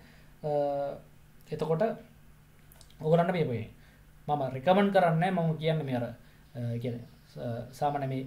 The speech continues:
මේ දේ, මේ, ඒ දේට මේ ටයිම් එක හොඳයි කියන එකයි මම මේ කියන්නේ. මොකද්ද කිව්වොත් ඔය සමහර අය, අ, සපෝට් ඇන්ඩ් රෙසිස්ටන්ස් වලට ට්‍රේඩ් කරන අය ඉන්නවා, මැනුවල් එහෙම නැත්තම් බොට් එකක් රන් කරන අය ඉන්නවා.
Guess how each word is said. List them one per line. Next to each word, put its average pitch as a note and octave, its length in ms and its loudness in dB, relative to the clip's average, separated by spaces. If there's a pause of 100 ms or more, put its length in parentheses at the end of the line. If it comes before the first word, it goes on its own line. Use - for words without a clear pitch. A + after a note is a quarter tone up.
(140)
මේ D3 180 0
දේ, F3 200 2 (260)
මේ, D#3 540 -2
ඒ D#3 180 0
දේට F3+ 300 0 (680)
මේ D#3 140 4
ටයිම් F3 220 4
එක - 60 0
හොඳයි E3+ 340 6
කියන G3+ 160 4
එකයි G#3 180 4
මම G3 160 2
මේ F3 120 0
කියන්නේ. C#3+ 440 -2 (1040)
මොකද්ද D#3 320 0
කිව්වොත් D3 320 -2 (460)
ඔය D3 100 -2
සමහර D#3 380 2
අය, D#3+ 160 6
අ, A3+ 80 2 (920)
සපෝට් F3 460 2
ඇන්ඩ් F#3+ 140 2
රෙසිස්ටන්ස් F3+ 480 -4
වලට G3 220 2
ට්‍රේඩ් D#3+ 280 0
කරන F#3 220 2
අය F#3 140 2
ඉන්නවා, G3+ 160 2
මැනුවල් E3 400 4
එහෙම D#3 180 4
නැත්තම් E3 340 0 (500)
බොට් - 240 2
එකක් G3 220 2
රන් F#3+ 180 2
කරන F#3+ 220 2
අය G3 140 2
ඉන්නවා. A2+ 260 -4